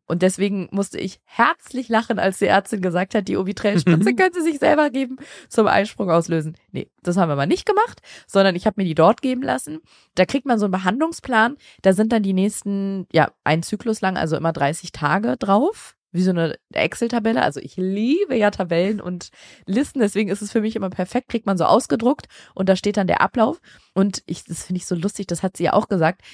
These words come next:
Speaker 1: zwei Tage nachdem der Eisprung ausgelöst wurde, steht auf diesem Plan dann richtig drin G V.
Speaker 2: Ja.
Speaker 1: Ja.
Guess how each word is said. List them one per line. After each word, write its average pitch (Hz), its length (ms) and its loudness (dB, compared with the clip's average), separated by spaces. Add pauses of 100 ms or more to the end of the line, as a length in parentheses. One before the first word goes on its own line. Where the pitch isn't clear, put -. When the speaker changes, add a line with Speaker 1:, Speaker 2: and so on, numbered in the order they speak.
(160)
Speaker 1:
zwei 165 340 2
Tage 202 460 2
nachdem 185 480 -2
der 165 100 4
Eisprung 196 320 -2
ausgelöst 190 640 -2
wurde, 180 320 0
steht - 280 -6
auf 185 120 -4
diesem 190 260 -4
Plan 202 260 0
dann 233 140 0
richtig 233 320 -6
drin 233 340 -2
G 185 220 -2
V. 170 480 -4 (600)
Speaker 2:
Ja. 104 240 -8
Speaker 1:
Ja. - 160 6